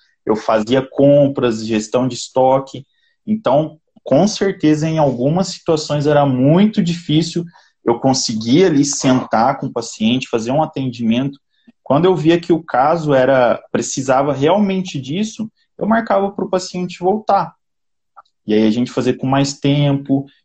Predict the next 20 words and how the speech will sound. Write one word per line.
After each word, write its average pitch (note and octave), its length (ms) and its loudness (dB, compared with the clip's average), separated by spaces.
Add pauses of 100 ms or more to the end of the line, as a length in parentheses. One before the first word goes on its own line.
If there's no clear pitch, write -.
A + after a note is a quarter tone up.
eu A2 60 -2
já G#2+ 120 2
pedia A2 320 0
pro - 180 -8
paciente A2 540 0
trazer G#2+ 360 2
todos B2 280 -4
os A#2+ 160 -6
medicamentos A2 680 0
dele, A#2+ 520 2
prescrições, A2 840 0
exames. A#2+ 720 0 (420)
E A#2+ 100 0
aí E3+ 280 4
a C#4 80 2
gente G#3+ 340 2
pensava F#3 640 0
numa F#3 320 -2
possível D#3+ 580 -4
prescrição, D#3+ 800 -2